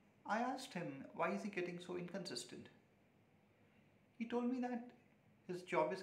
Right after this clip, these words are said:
getting a bit hectic and he's not getting around two to three hours every day to study. I asked him, "Does he get thirty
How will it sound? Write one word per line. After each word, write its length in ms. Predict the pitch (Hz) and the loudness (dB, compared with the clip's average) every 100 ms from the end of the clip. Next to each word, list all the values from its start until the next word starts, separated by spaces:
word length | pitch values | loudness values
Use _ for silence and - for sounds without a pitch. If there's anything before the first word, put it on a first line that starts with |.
| 190 | 0
getting 280 | 175 175 170 | 0 0 -2
a 60 | |
bit 220 | 151 156 - | -4 -4 -6
hectic 460 | 147 - 151 147 - - - - - - - - 147 | -8 -2 -2 -2 -6 -14 -20 -20 -20 -20 -20 -4 2
and 180 | 143 151 | 2 2
he's 200 | 180 180 | -2 -2
not 200 | 170 175 | -2 0
getting 240 | 170 170 | 0 0
around 260 | 165 160 156 | 0 0 -2
two 140 | 156 | -6
to 100 | 156 - | -6 -4
three 180 | 165 | 4
hours 240 | 151 147 143 - 143 | 6 6 2 -4 -4
every 200 | 156 160 143 | -4 -2 -2
day 80 | 143 | -2
to 100 | 147 - | -4 2
study. 320 | 123 - - - - - - - - - - - - - - - - - - - - - - | 4 4 -2 -10 -18 -20 -20 -20 -20 -20 -20 -20 -20 -20 -20 -20 -20 -20 -20 -20 -20 -16 -2
I 100 | 202 240 | 0 2
asked 180 | 226 - 170 | 2 2 -2
him, 100 | 147 - - - - 151 | -2 -4 -10 -20 -10 0
"Does 160 | 170 233 | 4 4
he 40 | |
get 300 | 240 254 254 - - | 4 2 0 -6 -10
thirty 260 | 202 - | -6 -2